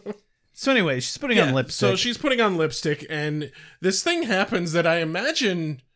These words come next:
Speaker 2: would happen a lot. Angel walks up behind her, not, like, trying to scare her or anything, but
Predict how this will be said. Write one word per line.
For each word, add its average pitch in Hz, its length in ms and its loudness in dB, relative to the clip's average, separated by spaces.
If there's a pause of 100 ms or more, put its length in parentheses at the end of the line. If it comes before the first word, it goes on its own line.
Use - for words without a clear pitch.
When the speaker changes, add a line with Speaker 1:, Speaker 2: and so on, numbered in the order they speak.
(160)
Speaker 2:
would 175 120 -2
happen 359 400 0
a 302 100 4
lot. 185 880 -4 (600)
Angel 269 340 0
walks 214 380 0
up 185 120 -2
behind 208 440 -2
her, 131 380 -8 (600)
not, 339 120 -4
like, 240 140 0
trying 202 280 -2
to 160 80 -4
scare 220 340 0
her 139 160 -2
or 123 40 -6
anything, 139 400 -8
but 170 180 -6